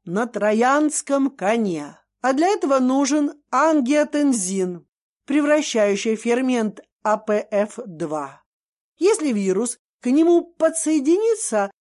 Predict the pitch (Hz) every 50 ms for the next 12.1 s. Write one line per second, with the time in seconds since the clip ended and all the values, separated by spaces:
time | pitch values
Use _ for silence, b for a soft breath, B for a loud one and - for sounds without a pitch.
0 | _ _ _ 233 277 320 320 320 - - 247 247 240 220 233 254 285 294 302 277
1 | 254 226 208 226 226 220 233 226 220 214 202 196 196 185 170 170 190 208 226 226
2 | 208 190 190 196 214 262 320 311 - - 311 302 - _ _ _ _ - 262 247
3 | 254 233 247 226 - - 339 302 320 330 320 302 330 302 - - - 185 160 -
4 | - _ 160 147 147 143 143 - - _ _ _ _ _ _ _ _ _ _ 311
5 | 330 320 320 262 220 220 208 214 - 208 202 196 202 226 247 254 254 - 226 214
6 | 214 - - _ _ - 240 254 262 254 - 220 202 190 190 190 208 277 320 285
7 | 240 294 294 294 - _ _ _ _ _ 240 262 285 285 269 262 262 311 339 330
8 | 330 339 320 - - 254 247 247 220 190 - - - _ - 180 170 - - _
9 | _ _ _ _ _ _ _ _ _ - 349 359 349 349 247 220 220 254 302 330
10 | 320 311 302 277 233 226 254 311 311 - - 247 285 294 294 - _ _ _ _
11 | _ - 269 262 208 196 214 233 240 214 - - - - 330 381 370 339 330 359
12 | 370 370